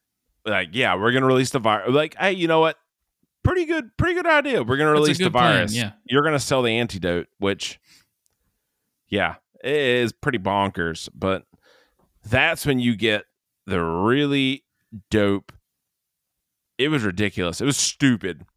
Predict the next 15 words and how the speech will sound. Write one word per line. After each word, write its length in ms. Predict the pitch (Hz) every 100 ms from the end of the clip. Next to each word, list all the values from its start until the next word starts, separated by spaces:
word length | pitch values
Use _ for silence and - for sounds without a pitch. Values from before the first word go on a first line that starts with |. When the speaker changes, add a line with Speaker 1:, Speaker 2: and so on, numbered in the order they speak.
| _ _ _ -
Speaker 1:
What 200 | 110 139
a 80 |
sick, 600 | 120 - - 117 117 -
like, 300 | 87 87 82
spy 640 | - - - 98 117 127 113 -
entry 640 | 107 107 101 92 90 90 _
from 160 | 95 92
Ethan 240 | 92 90
Hunt. 280 | 95 82 67 _ _ -
Speaker 2:
Yeah. 220 | 113 87 - _ _ _ -
Speaker 1:
Him 340 | - 120 139
silently 760 | 139 - - 101 123 131 117 120
killing 360 | - 110 110
these 160 | 123 120
people, 420 | 135 127 120 113